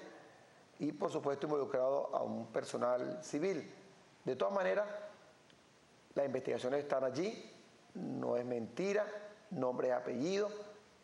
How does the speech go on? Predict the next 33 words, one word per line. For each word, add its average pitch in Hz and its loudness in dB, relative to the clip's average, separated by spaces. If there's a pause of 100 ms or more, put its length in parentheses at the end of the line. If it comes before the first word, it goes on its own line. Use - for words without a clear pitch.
personas 117 -2
detenidas, 156 0 (600)
para 123 2
que 120 -4
puedan 135 0
dar 156 2
su - 0
versión 151 2
de 143 4
los 131 0
hechos 202 0 (500)
y 139 2
aclarar 131 2
la 147 4
situación. 147 0 (360)
Pero 175 2
de 170 0
todas 233 2
maneras, 226 0 (720)
nosotros 180 2
hemos 220 2
demostrado 214 2
que 170 2
hay 196 2 (440)
golpe 160 0
de 139 0
Estado. 123 0 (640)
Por 147 2
ejemplo, 170 2
el 156 0
señor 180 0
Gómez 196 0
Salet 175 2